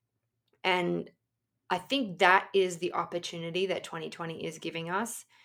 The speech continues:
It is, it is the light at the end of the tunnel. I know that people are going through really tough times right now, and it's very difficult for a lot of us. And I don't wanna diminish that. I think we also need to balance that with some hope.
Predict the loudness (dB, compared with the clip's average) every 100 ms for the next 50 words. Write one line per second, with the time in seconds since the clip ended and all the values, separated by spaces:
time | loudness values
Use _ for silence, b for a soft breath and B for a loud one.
0 | b b b b 2 6 6 6 -8 _
1 | 0 4 4 4 2 4 4 4 -2 -2
2 | -4 -2 -2 -2 -2 -2 -2 -2 -2 -4
3 | -6 -6 -4 -4 -4 -8 -14 -16 -20 _
4 | 4 6 4 0 -4 -6 -6 -8 -6 -6
5 | -6 -8 -4 -2 -2 -4 -8 _ 2 2
6 | 0 -4 -10 -10 -8 -8 -8 -6 -6 -4
7 | -4 -2 -2 -2 -6 -14 -14 _ _ _
8 | _ _ -4 2 2 2 0 -2 -2 -4
9 | -6 -4 -4 -4 0 2 2 0 _ _
10 | _ _ _ _ _ _ _ _ _ _
11 | -6 -6 0 -2 0 -2 0 0 0 0
12 | -2 -2 -8 -6 -4 0 0 -2 -2 -2
13 | -2 -4 -8 -8 -2 2 2 0